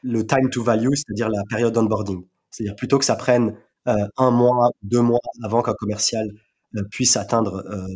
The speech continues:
un niveau d'efficacité satisfaisant, bah, tu le fais en deux semaines, par exemple. Et un troisième truc intéressant là-dessus, sur la formation, et cetera,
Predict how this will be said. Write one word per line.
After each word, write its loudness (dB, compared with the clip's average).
un -4
niveau -2
d'efficacité -6
satisfaisant, -4
bah, -6
tu -8
le -6
fais -4
en -2
deux -6
semaines, -6
par -20
exemple. -8
Et 6
un -6
troisième -2
truc 2
intéressant -4
là-dessus, -8
sur -8
la -6
formation, -6
et -8
cetera, -8